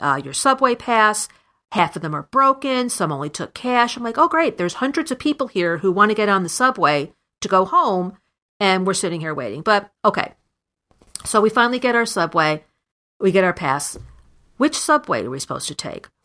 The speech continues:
We can't find, we knew which line we had to take. We can't find the platform for it. We kept asking people that work there, "Where is the," I think we're, I forget now if it was the D line. I forget which one it was. But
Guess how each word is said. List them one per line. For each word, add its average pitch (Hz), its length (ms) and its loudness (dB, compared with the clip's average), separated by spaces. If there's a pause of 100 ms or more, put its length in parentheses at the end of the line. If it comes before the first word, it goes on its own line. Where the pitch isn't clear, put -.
We 226 140 2
can't 240 400 -6
find, 202 200 0
we 208 140 0
knew 247 200 0
which 247 280 -4
line 220 300 2
we 240 120 -4
had 247 180 0
to 247 40 -14
take. 269 400 -2 (280)
We 247 100 2
can't 277 340 0
find 240 360 2
the - 60 -6
platform 220 520 0
for 151 200 0
it. - 80 -10 (300)
We 349 80 6
kept 370 220 -2
asking 320 440 2
people 294 280 0
that 262 160 2
work 269 220 2
there, 165 180 -2 (240)
"Where 240 260 4
is 262 200 2
the," 220 460 -2 (360)
I 170 80 -4
think 208 240 -2
we're, 190 240 2
I - 80 -4
forget 185 340 -2
now 156 160 -2
if 147 120 -4
it - 60 -4
was 170 140 -2
the - 100 -4
D 170 260 0
line. 202 380 4
I 196 100 2
forget 180 280 0
which 160 160 -4
one 151 120 -2
it 160 100 -8
was. 147 260 -4 (420)
But 214 220 2